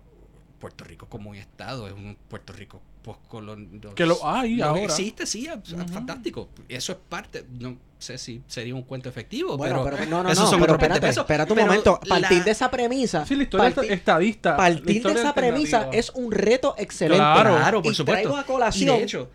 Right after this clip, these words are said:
Speaker 1: ca-, cae dentro, puede, digo, podría caer dentro de lo que es la sátira, por,
Speaker 3: Sí,
Speaker 1: por ejemplo,
Speaker 3: sí,
Speaker 1: tú sabes.
Speaker 3: sí.
Speaker 2: Sí.
Speaker 3: Traigo a colación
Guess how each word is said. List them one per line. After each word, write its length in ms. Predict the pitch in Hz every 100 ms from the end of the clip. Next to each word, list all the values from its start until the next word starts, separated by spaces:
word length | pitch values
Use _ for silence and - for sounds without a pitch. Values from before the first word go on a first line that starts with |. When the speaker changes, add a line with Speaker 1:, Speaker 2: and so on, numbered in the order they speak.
| - - _
Speaker 1:
ca-, 160 | 151 -
cae 260 | - 135 165
dentro, 460 | 214 196 156 135 -
puede, 320 | - 135 135 147 143
digo, 280 | 113 135 - -
podría 460 | 123 113 120 143
caer 260 | 165 139 185
dentro 360 | 160 127 120 117
de 80 | 110
lo 100 | 107
que 140 | 107
es 60 | 113
la 100 | -
sátira, 420 | 107 120 160 95
por, 160 | 90 135
Speaker 3:
Sí, 260 | 139 123
Speaker 1:
por 100 | 160
ejemplo, 300 | 107 156 -
Speaker 3:
sí, 240 | - 123 135
Speaker 1:
tú 60 |
sabes. 260 | 113 107 107
Speaker 3:
sí. 60 | 131
Speaker 2:
Sí. 500 | 151 139 147 208 127
Speaker 3:
Traigo 640 | 175 156 160 170 220 233 -
a 140 | 190
colación 540 | - 190 185 208 208